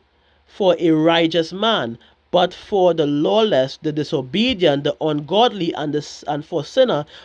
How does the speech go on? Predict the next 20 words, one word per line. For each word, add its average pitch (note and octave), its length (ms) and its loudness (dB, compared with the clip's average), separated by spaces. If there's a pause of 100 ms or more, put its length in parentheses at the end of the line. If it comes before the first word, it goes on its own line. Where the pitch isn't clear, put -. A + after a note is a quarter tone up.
for E3 300 2
unholy, E3+ 680 4 (220)
and D#3 180 -6
for, E3 300 -6
and F#3 260 -2
profane, G3 540 -2 (140)
for E3+ 220 -2
murderer, G#3 680 4 (300)
and F3+ 280 -4
for F3+ 300 0
father, A3+ 840 4 (460)
and F#3+ 220 -6 (840)
murderers G3+ 500 4
of D#3+ 200 -6
fathers G3 380 -2
and F#3 180 -4
mothers, F#3+ 520 -2 (500)
of, F#3 440 2 (720)
of D3 140 -4
mothers." F#3+ 600 0